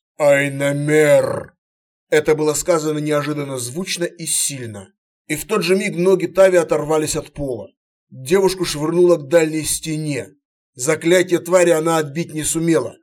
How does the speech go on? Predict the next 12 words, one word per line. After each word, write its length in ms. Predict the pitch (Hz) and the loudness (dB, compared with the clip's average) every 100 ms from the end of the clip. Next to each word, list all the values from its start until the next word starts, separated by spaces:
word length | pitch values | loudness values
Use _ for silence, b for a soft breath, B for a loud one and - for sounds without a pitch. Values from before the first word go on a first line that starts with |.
| _ | _
Лишь 220 | - 147 | -12 -10
в 120 | - - | -10 -6
последний 500 | 156 165 190 165 180 | -4 -2 -4 -2 -2
миг 220 | 180 156 | 0 -2
ей 160 | 143 | -2
удалось 420 | 143 143 151 156 156 | -2 0 -2 -2 -4
несколько 400 | 151 151 135 - | -8 -8 -12 -12
смягчить 420 | 139 135 151 135 | -10 -12 -12 -12
удар 300 | 135 - 269 | -4 -2 -2
спиной 440 | - 143 139 143 | -8 -12 -8 -6
об 140 | 143 135 | -6 -8
брёвна. 540 | 139 127 110 104 98 | -8 -8 -8 -14 -20